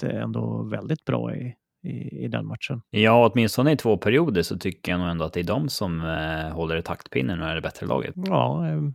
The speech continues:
Speaker 1: benägen att hålla med. Eh, första perioden är väl egentligen hyggligt jämn, kan jag tycka.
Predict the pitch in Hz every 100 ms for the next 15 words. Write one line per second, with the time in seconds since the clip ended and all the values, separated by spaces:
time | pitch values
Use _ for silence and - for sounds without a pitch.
0 | - 143 135 151 160 160 147 160 147 139
1 | 160 147 185 139 139 139 139 123 _ -
2 | - - - - _ - 151 135 156 156
3 | 147 147 143 139 131 127 151 147 139 -
4 | 139 135 139 107 143 117 123 135 139 131
5 | 139 110 113 - 113 127 - - 123